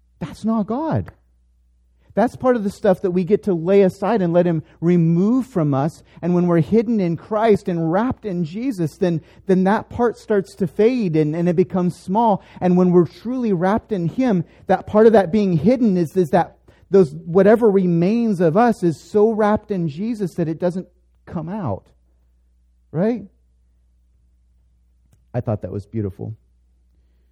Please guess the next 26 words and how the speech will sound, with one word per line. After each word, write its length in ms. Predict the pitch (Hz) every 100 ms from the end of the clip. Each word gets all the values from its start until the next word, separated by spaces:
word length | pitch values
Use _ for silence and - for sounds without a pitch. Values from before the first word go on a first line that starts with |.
| _ _ _ _ _ _ _ _ _ _ _ _ _ _ _ _ _ _ _ _ _ _ _ _ _
We'll 120 | - 127
jump 200 | 143 123
down 140 | 131
to 80 | 110
verse 180 | 110 -
five. 280 | 123 107 - _ _ _ -
"Therefore, 380 | 170 226 226 170
consider 400 | 185 160 208 202
the 140 | 185
members 340 | 170 185 185 156
of 140 | 151
your 100 | 156
earthly 380 | 151 165 170 156
body 340 | 135 143 147
as 160 | 139 113
dead 540 | - 175 123 196 214 - _ _ _ _ _ _ _ _
to 100 | 175
immorality, 680 | 165 165 151 160 175 214 170
impurity, 520 | 143 - 160 165 170
passion, 600 | - 147 151 - 180 180
evil 280 | 151 147 165
desire, 460 | 151 135 147 147 143
greed, 380 | 131 143 139
which 160 | 139 135
amounts 400 | 131 123 131 -
to 280 | - 139